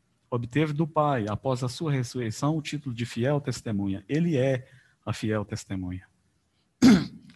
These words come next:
O Senhor, quando esteve aqui nessa terra, ele foi a representação exata, através do seu testemunho de vida, da mente e do coração de Deus para com a humanidade.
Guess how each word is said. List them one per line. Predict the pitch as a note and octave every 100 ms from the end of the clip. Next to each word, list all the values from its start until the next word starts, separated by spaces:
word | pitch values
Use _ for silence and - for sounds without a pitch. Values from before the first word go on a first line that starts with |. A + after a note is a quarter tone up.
| _ _
O | A#2+
Senhor, | - C3+ C3 D#3+ D#3+ - _ _ _ _ _ _ _ _ _ - _
quando | C3 C3+
esteve | A#2+ D3+ D3 C3
aqui | A#2+ D#3 F3 E3+ F3
nessa | B2 A#2+ A#2+
terra, | A#2+ C#3+ E3 E3 - - - - -
ele | D#3
foi | F3 - F3+ G3 G3 -
a | C3
representação | C#3 F3+ E3 D3+ F3+ E3 D3 - F3
exata, | F#3 D#3 G#2 A2+ D#3 C#3 - G#2+ F2+ -
através | B2 B2 B2+ A2+ C3+ D#3+
do | B2+ A#2
seu | B2+ B2+
testemunho | C3 - B2+ D#3+
de | D3 B2+
vida, | C3 A#2+ A2 - _ - - _
da | - B2
mente | A2+ D#3 F#3+ F#3+ F#3 - -
e |
do | C3
coração | C3 B2+ A#2+ - B2
de | A2
Deus | G#2 C3 E3 F3 - _ _ _ B2+
para | C3+ C3+
com | - B2
a |
humanidade. | A#2+ A2+ G#2+ F2+ F2+ F2+ - -